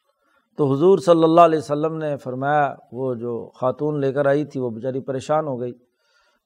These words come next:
تو حضور نے فرمایا، "کوئی نہیں، بس اس کے اوپر ذرا چھینٹے ڈال دو۔"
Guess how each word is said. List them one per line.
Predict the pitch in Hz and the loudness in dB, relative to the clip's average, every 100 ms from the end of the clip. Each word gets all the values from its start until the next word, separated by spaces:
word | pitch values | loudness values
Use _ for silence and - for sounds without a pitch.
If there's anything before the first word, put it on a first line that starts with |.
| - | -12
تو | 107 113 | -10 -6
حضور | 147 | -4
نے | 165 147 | -2 0
فرمایا، | 147 160 170 | 2 4 4
"کوئی | - 170 175 | 4 2 2
نہیں، | 170 | 0
بس | 156 135 | 0 0
اس | 127 | -6
کے | 147 | -2
اوپر | 143 135 143 | -2 0 -2
ذرا | 139 143 | 0 -2
چھینٹے | - 151 156 | -2 -2 0
ڈال | 127 110 | 0 -2
دو۔" | 107 | -6